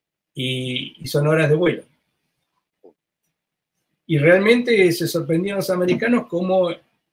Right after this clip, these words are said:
en condiciones extremas de, de, de, de emergencias podíamos resolverlo rápidamente y en forma prolija.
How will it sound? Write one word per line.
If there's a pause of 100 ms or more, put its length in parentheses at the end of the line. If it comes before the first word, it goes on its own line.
(300)
en
condiciones
extremas
de,
de,
de,
de
emergencias (760)
podíamos
resolverlo
rápidamente
y
en
forma
prolija.